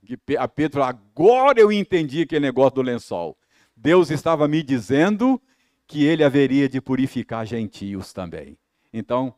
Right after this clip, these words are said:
são meus irmãos, e eu vou recebê-los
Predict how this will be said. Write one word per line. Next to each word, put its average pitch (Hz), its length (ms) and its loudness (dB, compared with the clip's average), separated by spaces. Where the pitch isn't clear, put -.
são 131 240 -2
meus 131 280 4
irmãos, 107 680 -8
e 104 120 -8
eu 113 120 0
vou 113 220 -2
recebê-los 104 1080 -8